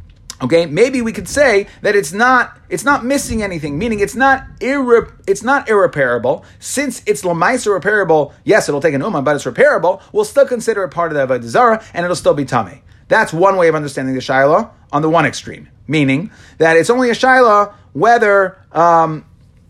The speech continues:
that if an, if a hedyot could put it back together,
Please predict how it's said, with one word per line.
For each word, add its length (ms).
that 320
if 160
an, 160
if 120
a 40
hedyot 360
could 120
put 100
it 60
back 200
together, 520